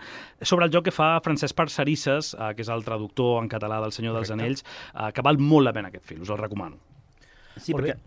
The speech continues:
Speaker 3: al
Speaker 4: Perdona.
Speaker 3: final, al final és això, no? Les, les llengües són la base de la, de la història. Això ens, això és una cosa que podem transplantar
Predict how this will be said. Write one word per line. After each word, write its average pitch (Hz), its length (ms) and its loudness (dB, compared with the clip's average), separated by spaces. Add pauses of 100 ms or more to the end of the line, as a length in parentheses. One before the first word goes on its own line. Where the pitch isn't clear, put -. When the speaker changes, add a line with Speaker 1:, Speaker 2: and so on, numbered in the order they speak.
(180)
Speaker 3:
al - 60 -12
Speaker 4:
Perdona. 123 160 -4
Speaker 3:
final, 135 200 -4
al 131 100 -4
final 135 200 -2
és 165 80 -2
això, 135 340 -2
no? 127 160 -6
Les, 113 360 -6
les 110 280 -8
llengües 147 300 -4
són 139 240 -2
la 113 120 2
base 107 460 -2
de 107 120 -8
la, 95 320 -8
de 95 160 -12
la 90 80 -12
història. 95 320 -14
Això - 100 -12
ens, 127 240 -10
això 92 220 -14 (720)
és 101 80 -6
una 113 120 -4
cosa 110 160 -2
que 135 80 0
podem 110 280 -2
transplantar 98 880 -2